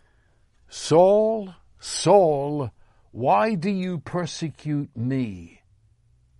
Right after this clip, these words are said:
Whoa. Did you hear that? Jesus said, "Why do you persecute me? Me." Come on.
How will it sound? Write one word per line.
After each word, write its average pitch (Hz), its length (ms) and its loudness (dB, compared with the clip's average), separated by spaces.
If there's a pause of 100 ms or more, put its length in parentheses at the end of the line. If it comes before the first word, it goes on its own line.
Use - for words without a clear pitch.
(180)
Whoa. 151 1040 2 (440)
Did 294 200 2
you 311 180 6
hear 185 320 0
that? 139 560 -6 (560)
Jesus 254 1000 -2 (260)
said, 190 360 2
"Why 208 480 2
do 214 180 -2
you 233 280 -2 (100)
persecute 196 840 -4 (160)
me? 247 960 -2 (300)
Me." 302 1040 -2 (1000)
Come 170 180 -8
on. 92 260 -12